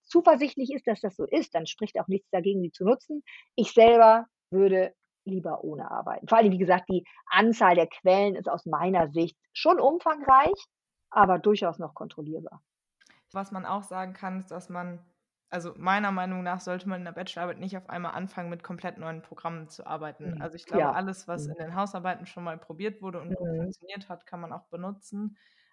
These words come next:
Speaker 2: Aber man sollte jetzt, glaube ich, nicht zum Beispiel von Word auf ein anderes Programm umsteigen, das erste Mal in der Bachelorarbeit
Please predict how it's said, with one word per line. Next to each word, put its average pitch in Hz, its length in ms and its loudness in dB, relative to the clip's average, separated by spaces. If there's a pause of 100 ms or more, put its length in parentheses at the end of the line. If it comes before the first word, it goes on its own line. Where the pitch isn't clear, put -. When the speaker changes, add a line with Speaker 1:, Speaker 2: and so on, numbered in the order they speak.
(140)
Speaker 2:
Aber 175 380 -4
man 170 180 -8
sollte 180 280 -8
jetzt, 170 240 -10
glaube 175 180 -8
ich, 170 120 -14
nicht 180 220 -10
zum 175 120 -12
Beispiel 175 280 -8
von 170 280 -12
Word 175 240 -12
auf - 180 -16
ein - 60 -18
anderes 170 320 -14
Programm 175 340 -10
umsteigen, 165 600 -12
das 165 120 -18
erste 160 280 -14
Mal 160 80 -16
in 160 60 -16
der 156 60 -16
Bachelorarbeit 160 920 -12